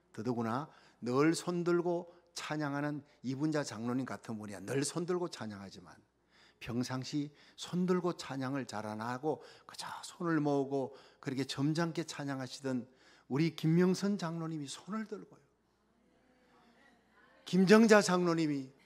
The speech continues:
손을 들고 울면서 찬양, 전루비 장로님이 손을 들고 찬양. 이건 기적입니다, 우리 교회에.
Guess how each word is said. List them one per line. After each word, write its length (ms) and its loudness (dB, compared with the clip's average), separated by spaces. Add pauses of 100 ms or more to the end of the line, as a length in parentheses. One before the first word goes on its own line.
(160)
손을 420 2
들고 480 -4
울면서 540 0
찬양, 460 -10 (920)
전루비 400 8
장로님이 500 6
손을 380 2
들고 240 -2
찬양. 380 -10 (200)
이건 280 4
기적입니다, 640 6
우리 200 -2
교회에. 340 -10